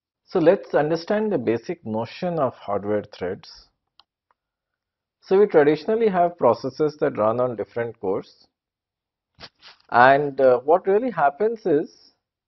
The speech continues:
that these cores have really grown over time. So they are cores with very large issue widths, large fetch widths, commit width.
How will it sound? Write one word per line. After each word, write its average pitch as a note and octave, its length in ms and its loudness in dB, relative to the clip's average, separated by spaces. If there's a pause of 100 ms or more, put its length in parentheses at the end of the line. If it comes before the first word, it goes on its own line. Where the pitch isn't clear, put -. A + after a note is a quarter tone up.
(480)
that B2+ 260 0
these E3+ 260 -4
cores E3 420 -2
have F3 160 -6
really C3 280 -2
grown C3 360 0
over A#2+ 280 0
time. F#2 400 -2
So - 220 -10
they A2+ 240 -4
are A#2 260 2
cores A#2 460 -4
with B2 160 -12
very G#2+ 240 -2
large G#2 320 0
issue G#2+ 320 -10
widths, F#2+ 360 -8
large F#2 440 -8
fetch F#2 260 -8
widths, - 400 -16
commit F#2 340 -12
width. F#2 220 -14